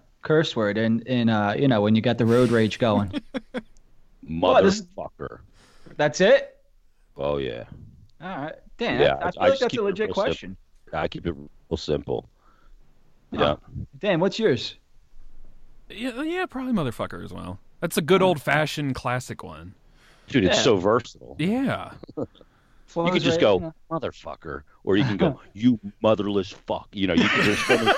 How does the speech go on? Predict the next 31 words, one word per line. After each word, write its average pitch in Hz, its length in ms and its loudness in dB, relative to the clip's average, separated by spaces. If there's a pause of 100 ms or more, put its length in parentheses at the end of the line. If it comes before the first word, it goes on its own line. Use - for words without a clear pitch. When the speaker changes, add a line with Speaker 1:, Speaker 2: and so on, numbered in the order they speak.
(140)
Speaker 2:
<laughs> - 180 -4
ways 98 160 0
to 523 220 -2
do 107 160 2
it. 523 120 0 (880)
You 233 120 0
can 113 180 0
say 101 200 -2
fucker 98 560 -4
in 82 160 -2 (200)
six - 300 -4
syllables. 95 540 0 (340)
Fucking 123 800 -2 (200)
fucker, 123 380 -2 (200)
fuck. 226 160 -2 (320)
You, 226 160 -2
you, 202 140 -4
Speaker 1:
<laughs> - 20 -8
Speaker 2:
there's 165 360 -2
so 127 120 2
many 120 160 -4
things 113 240 -2
you 113 80 -4
can - 180 -4
do. 143 300 0 (720)
It's 107 160 -8
got 113 200 0
such - 220 -8
versatility 104 720 0
to 65 220 -6
it. - 140 -14